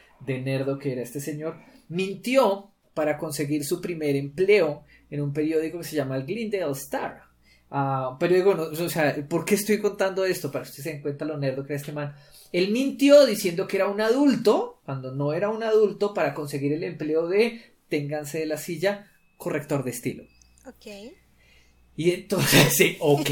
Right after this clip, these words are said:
Speaker 1: exacto. ¿Qué adolescente,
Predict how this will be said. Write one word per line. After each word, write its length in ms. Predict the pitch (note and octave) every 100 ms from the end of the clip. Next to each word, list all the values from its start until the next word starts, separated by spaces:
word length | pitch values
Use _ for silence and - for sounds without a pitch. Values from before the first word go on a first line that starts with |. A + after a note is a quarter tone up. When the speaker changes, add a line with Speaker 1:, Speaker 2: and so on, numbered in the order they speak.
| B2+ A#2+ - E3
Speaker 1:
exacto. 640 | E3 - D3 C#3+ A3 A3 -
¿Qué 200 | F#3 G3+
adolescente, 880 | G3+ A3 F#3+ E3+ F3 D#3+ D#3+ F3